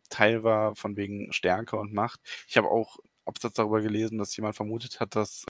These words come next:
da ging's dann darum, dass Goldbeere an diesen Fluss gebunden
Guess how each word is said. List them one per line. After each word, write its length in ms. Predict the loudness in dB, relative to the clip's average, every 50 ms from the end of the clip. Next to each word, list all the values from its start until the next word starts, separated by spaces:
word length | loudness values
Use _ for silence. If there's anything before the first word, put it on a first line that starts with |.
| -18 _ _
da 80 | -4 -2
ging's 180 | -2 -2 0 0
dann 120 | 2 4
darum, 220 | 6 6 6 6 2
dass 180 | -2 -2 2
Goldbeere 500 | 2 4 4 4 2 2 2 2 2 2
an 80 | 0 -2
diesen 180 | -2 -6 -8
Fluss 280 | -6 -4 -4 -4 -2 -4
gebunden 440 | -8 -6 -6 -6 -6 -6 -10 -14